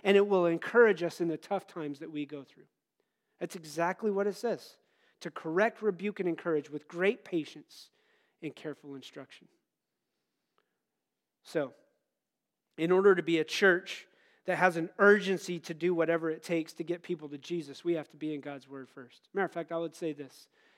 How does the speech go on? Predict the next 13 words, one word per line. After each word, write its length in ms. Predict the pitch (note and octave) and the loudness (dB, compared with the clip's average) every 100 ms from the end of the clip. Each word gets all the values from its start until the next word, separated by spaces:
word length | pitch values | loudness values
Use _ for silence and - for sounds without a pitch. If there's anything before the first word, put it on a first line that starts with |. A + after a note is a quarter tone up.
| _ | _
The 80 | E3+ | -10
greatest 520 | - F3+ G3 G#3+ - | 0 4 6 4 0
evangelism 720 | E3 E3+ F3+ F3 F#3 F3+ F#3 | -4 0 0 0 -2 -2 -2
technique 520 | F3 F#3 - F3 D#3 | 0 -2 0 0 -2
you 80 | E3 | -6
could 120 | D3+ | -6
ever 240 | D#3 D#3+ E3 | -4 -4 -6
do 220 | D#3+ D3+ | -4 -4
is 100 | C#3 | -6
just 200 | D#3 - | -12 -10
simply 460 | F3 D3+ F3 D3+ D3 _ _ D3 | -8 -6 -4 -4 -6 _ _ -10
live 460 | D3+ E3 E3 D#3 _ _ - | -4 -2 -2 -6 _ _ -8
out 260 | D3+ D#3 | -6 -8